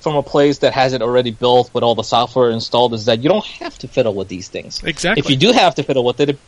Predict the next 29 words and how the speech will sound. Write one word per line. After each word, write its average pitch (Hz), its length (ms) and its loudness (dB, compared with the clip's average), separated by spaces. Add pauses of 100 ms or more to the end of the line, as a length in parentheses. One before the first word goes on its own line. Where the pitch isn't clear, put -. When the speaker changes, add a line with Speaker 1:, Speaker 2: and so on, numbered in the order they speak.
Speaker 1:
defeats 143 260 -10
the 202 80 -2
purpose. - 560 -8
So - 160 -12
yeah. - 160 -6 (1040)
Uh, 139 300 0 (720)
but 143 180 2
uh, 156 280 6
yeah, 208 160 6
that's, 196 200 0
that's 190 200 2
everything 190 320 2
for 196 100 -2
me. 175 180 -4 (480)
Speaker 2:
All 156 120 -4
right. 214 180 -6 (160)
Well, 208 380 0
I've 190 100 0
been 226 140 -8
gone 202 240 -2
most 156 180 -8
of - 60 -16
the 156 80 -10
week, 151 180 -10
so 151 100 -8
I 170 60 -4
didn't 196 140 -12
play 175 180 -8
much. 151 320 -16